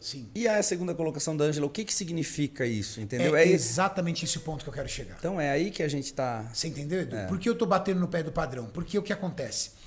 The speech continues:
Speaker 1: Eu vejo do top um ao top cinco, eu vejo três físicos muito parecidos,
Speaker 2: Uhum.
Speaker 1: que é a Isa, a Ju e a Fran. Eu vejo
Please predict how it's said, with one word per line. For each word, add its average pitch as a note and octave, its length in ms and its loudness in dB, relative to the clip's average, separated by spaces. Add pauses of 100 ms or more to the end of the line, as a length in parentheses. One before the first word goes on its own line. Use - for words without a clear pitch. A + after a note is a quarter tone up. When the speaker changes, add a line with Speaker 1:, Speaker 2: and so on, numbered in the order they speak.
(240)
Speaker 1:
Eu F#3+ 140 6
vejo C#3+ 460 2 (640)
do F3+ 240 2
top B3 680 4
um F3 220 4 (600)
ao E3 220 4
top G3 420 2
cinco, - 540 6 (420)
eu F3+ 160 4
vejo A#2 460 -4 (420)
três A3 480 8
físicos C#3+ 1000 0
muito F3+ 400 4
parecidos, D#3+ 800 4 (640)
Speaker 2:
Uhum. G#2+ 200 -8
Speaker 1:
que F3 220 2
é C#3 300 -2
a D3 200 0
Isa, D#3+ 560 2 (420)
a D#3 160 2
Ju D3+ 480 4 (340)
e D3+ 120 -2
a C#3 80 0
Fran. C3+ 400 -2 (640)
Eu F#3+ 180 4
vejo E3+ 580 2